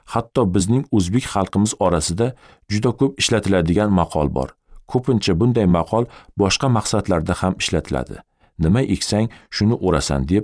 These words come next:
aytadi dono xalqimiz. O'ylaymanki, bunday maqol boshqa barcha xalqlarda ham mavjud bo'lsa kerak. Xudoning qonuni ham xuddi shunday. Adashmanglar, Xudo haqoratlanmaydi. "Inson nima eksa, shuni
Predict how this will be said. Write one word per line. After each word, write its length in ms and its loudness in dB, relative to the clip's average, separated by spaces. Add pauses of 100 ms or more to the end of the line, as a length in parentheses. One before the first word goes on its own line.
(140)
aytadi 360 -2 (100)
dono 300 -2
xalqimiz. 440 -8 (600)
O'ylaymanki, 640 2 (340)
bunday 320 2
maqol 380 2 (300)
boshqa 320 0 (120)
barcha 360 -2
xalqlarda 520 -2
ham 200 0
mavjud 440 2
bo'lsa 220 -4
kerak. 300 -10 (360)
Xudoning 400 2 (120)
qonuni 380 2
ham 140 -2 (180)
xuddi 280 -2
shunday. 380 -4 (380)
Adashmanglar, 640 0 (360)
Xudo 240 0 (440)
haqoratlanmaydi. 960 -2 (440)
"Inson 400 2
nima 200 4
eksa, 460 -4
shuni 300 2